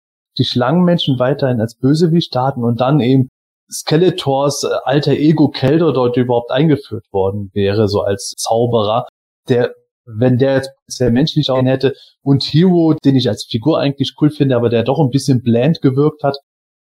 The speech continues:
da hätte es schon irgendwo ein bisschen so an Zugpferden bei den Hauptcharakteren gefehlt, egal wie cool die Snakemen sind. Und was du gerade eben über die Turtles gesagt hast, ich glaub, das ist halt auch so eine Geschichte,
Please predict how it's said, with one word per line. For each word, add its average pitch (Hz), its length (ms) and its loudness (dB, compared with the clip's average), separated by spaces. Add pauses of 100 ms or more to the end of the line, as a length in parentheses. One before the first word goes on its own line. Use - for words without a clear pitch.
(180)
da 123 200 -2
hätte 170 260 2
es - 140 -2
schon 151 160 0
irgendwo 147 400 0
ein 131 60 -2
bisschen 170 280 -2
so 151 380 0
an 147 200 -2
Zugpferden - 540 -2
bei 135 60 2
den 127 120 0
Hauptcharakteren 113 680 -2
gefehlt, 127 260 0
egal 123 280 0
wie 123 180 0
cool 127 80 2
die 127 80 2
Snakemen 131 480 -2
sind. 113 240 0 (440)
Und 117 60 -2
was 120 160 0
du - 80 0
gerade 131 280 0
eben 135 120 4
über 123 180 2
die 117 140 0
Turtles 147 380 -2
gesagt 127 340 0
hast, 123 140 -4
ich - 160 -8
glaub, 135 240 -4
das 135 120 0
ist 147 160 0
halt 131 140 0
auch 147 140 0
so 143 140 -2
eine 135 120 2
Geschichte, 147 520 0